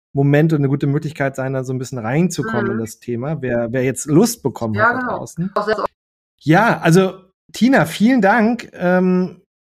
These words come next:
Speaker 1: für, für deine Zeit. Ich meine, das ist ein Riesenthema. Wir können natürlich jetzt nicht alles, alles heute covern und über alles sprechen, was die Sherry-Welt angeht, aber ich glaube, dass wir gl-, einen ganz guten Einblick gegeben haben in diese vielfältige Welt.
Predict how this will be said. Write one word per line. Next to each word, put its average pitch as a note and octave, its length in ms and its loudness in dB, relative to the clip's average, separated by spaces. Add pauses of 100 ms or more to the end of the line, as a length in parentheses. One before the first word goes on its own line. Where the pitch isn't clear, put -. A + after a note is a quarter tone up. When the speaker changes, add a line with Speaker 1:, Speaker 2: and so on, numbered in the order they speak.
Speaker 1:
für, F#3+ 240 4
für G3+ 140 2
deine F3 280 2
Zeit. F3+ 380 2
Ich E3 100 -6
meine, E3+ 180 2
das E3 120 -4
ist E3+ 100 -4
ein F3+ 120 2
Riesenthema. F#3 520 2
Wir D#3+ 120 4
können F3 160 0
natürlich E3 260 0
jetzt E3 80 -4
nicht - 140 -10
alles, F#3+ 580 0 (220)
alles D#3+ 260 -4
heute D3 380 0
covern D3+ 640 -2
und D3+ 280 -12
über C#3+ 220 -8
alles F3 200 -2
sprechen, C#3+ 360 -6
was C3 160 -8
die C3 80 -12
Sherry-Welt C3 420 -8
angeht, C3 320 -12
aber E3+ 100 -6
ich D#3+ 140 -4
glaube, F#3 500 2 (420)
dass - 140 -14
wir D#3+ 200 -2
gl-, D3+ 180 -10
einen D#3 120 -2
ganz E3+ 200 -2
guten E3+ 160 -4
Einblick F3 320 -2
gegeben E3+ 420 -2
haben G#3 400 -6
in C#3+ 580 -6
diese C#3+ 200 -4
vielfältige D3+ 600 -2
Welt. C#3 380 -2